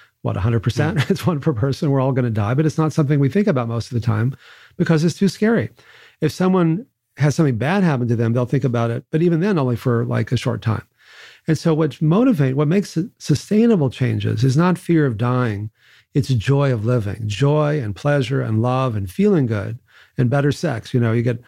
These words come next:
Speaker 1: hotter sex and a cooler planet, you know, when you make these changes. That's sustainable. Telling somebody that they're gonna have a heart attack or something really bad's gonna happen to them years down the road is not sustainable. And so we,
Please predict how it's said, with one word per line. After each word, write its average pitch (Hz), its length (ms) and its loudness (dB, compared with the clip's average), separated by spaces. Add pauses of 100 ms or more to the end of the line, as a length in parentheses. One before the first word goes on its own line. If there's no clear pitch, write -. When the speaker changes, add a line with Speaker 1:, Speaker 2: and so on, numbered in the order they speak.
(200)
Speaker 1:
hotter 151 260 0
sex 143 340 -4
and 135 100 2
a - 20 -2
cooler 143 300 2
planet, 139 400 0
you 127 80 0
know, 123 120 0
when 120 80 2
you 120 80 4
make 117 180 0
these 117 160 0
changes. 131 440 2 (300)
That's 147 280 -2
sustainable. 131 640 -2 (280)
Telling 160 240 2
somebody 139 420 0
that 120 160 -2
they're 139 140 2
gonna 123 180 0
have 117 140 0
a 107 60 -2
heart 131 180 0
attack 127 440 -2
or 123 60 0
something 120 280 2
really 117 180 2
bad's 117 280 -2
gonna 123 140 -2
happen 113 240 0
to 113 80 0
them 110 160 2
years 120 260 2
down 117 200 -2
the 107 80 -2
road 123 320 0 (260)
is 120 160 0
not 113 220 -2
sustainable. 107 500 -4 (240)
And 131 80 0
so 143 160 0
we, 151 260 2